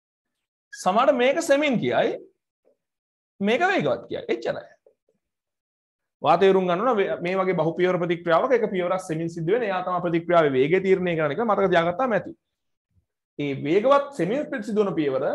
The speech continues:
පළවෙනි එක වෙන්න පුළුවන්, දෙක වෙන්න පුළුවන්, අවසාන එක වෙන්න පුළුවන්, එච්චරයි. ඒතර අපි හිතමුකෝ මැද එක සෙමින් සිද්ධ වෙන්නේ කියලා. ඒතර මේක මේ වගේ. කටුනායක ඉඳන්, අ, ග-, අ, පෑලියගොඩට යන එක වේගෙන් සිද්ධ වෙලා, පෑලියගොඩ ඉඳන් කොට්ටාවට යන එක හෙමින් සිද්ධ වෙලා, ආපහු කොට්ටාවේ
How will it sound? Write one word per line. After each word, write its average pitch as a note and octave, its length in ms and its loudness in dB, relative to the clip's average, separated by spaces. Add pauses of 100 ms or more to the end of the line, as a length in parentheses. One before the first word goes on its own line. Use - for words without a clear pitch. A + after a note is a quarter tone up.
(300)
පළවෙනි F3+ 300 0
එක E3 120 -2
වෙන්න D3 180 -2
පුළුවන්, G3+ 220 0
දෙක F#3+ 180 0
වෙන්න D#3+ 220 -2
පුළුවන්, A3 240 0
අවසාන F3+ 300 0
එක D#3 100 0
වෙන්න A3+ 180 -4
පුළුවන්, - 260 -4
එච්චරයි. - 220 -10 (240)
ඒතර D#3 220 0
අපි D#3+ 160 -2
හිතමුකෝ G3 340 0
මැද E3 220 0
එක A#3+ 180 2
සෙමින් A3+ 240 0
සිද්ධ C#4+ 220 2
වෙන්නේ D4 160 2
කියලා. C4+ 160 0
ඒතර B3 220 4
මේක C4+ 200 4
මේ A3 200 4
වගේ. B2+ 200 -4 (760)
කටුනායක A#3+ 560 4
ඉඳන්, A#3+ 240 2 (340)
අ, - 20 6 (240)
ග-, G3+ 100 6
අ, G3 140 4 (460)
පෑලියගොඩට G#3+ 540 6
යන F#3+ 100 2
එක E3 80 2 (100)
වේගෙන් F#3 340 2
සිද්ධ G#3 200 4
වෙලා, D4 200 6 (580)
පෑලියගොඩ A#3 520 4
ඉඳන් A#3 300 2
කොට්ටාවට G#3+ 420 6
යන G3 100 4
එක E3+ 120 -2
හෙමින් F#3 260 0
සිද්ධ G#3 240 0
වෙලා, D#4+ 220 8 (260)
ආපහු A3 380 6
කොට්ටාවේ A#3 420 8